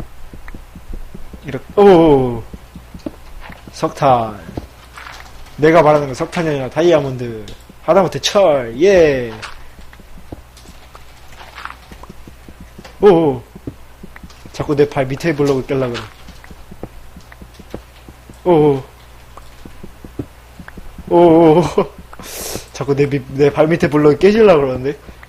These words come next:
이게 저화질로 보시면은 이제 안 보이실 수도 있는데, 일단은 뭐, 오, 철! 철이 보여요. 이렇게. 마이정.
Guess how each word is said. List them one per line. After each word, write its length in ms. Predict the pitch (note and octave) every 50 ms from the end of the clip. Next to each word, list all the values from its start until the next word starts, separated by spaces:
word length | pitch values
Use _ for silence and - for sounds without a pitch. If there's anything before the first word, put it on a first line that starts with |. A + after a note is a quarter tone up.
| - -
이게 120 | B2+ B2+
저화질로 540 | B2 - - C3 D3 F3 F3+ G#3 G#3 G#3 G3+
보시면은 720 | F3+ G3 E3+ F#3+ G3 F#3+ F#3 F3+ F3+ F3 E3 D#3+ D3 C#3 B2+
이제 120 | A#2 A#2+
안 220 | A#2 A2+ A#2+ B2+ C3
보이실 300 | D3 D#3+ D#3+ D3 E3 E3+
수도 180 | - - F#3 F#3+
있는데, 320 | D3 B2+ A#2+ B2+ C#3 C#3+ - - - - - - - - - - - - - - -
일단은 500 | B2 B2 B2 B2 D3 D3 D3 D3 C#3 C3
뭐, 100 | A#2+ A#2+ B2+ -
오, 400 | - F#3 G3 G#3 A3 G#3+ G3 F3+
철! 760 | - - - A#3+ C4+ C#4 B3 G#3 F3 D#3 C#3 C3 A#2+ A2+ G#2+ - - - - - - - - - - - - - - - - - - - - - - - - - - - - - - - - - - - - - - - - - - - - - - - - - - - - -
철이 320 | - - F3 F3 F#3 F#3+
보여요. 560 | D3+ C3+ B2+ B2 A#2+ A#2 A#2 A2+ A#2 C3 D3+ - - - - - - - - - - - - - - - - - - - - - - - - - - - - - - - - - - -
이렇게. 380 | B2 - - - - A#2 A#2 - - - - - - - - - - - - - - - - - - - - - - - - - - -
마이정. 640 | B2 C3 C3+ - D#3+ D#3+ D#3+ E3 E3 E3+ F3+ F#3+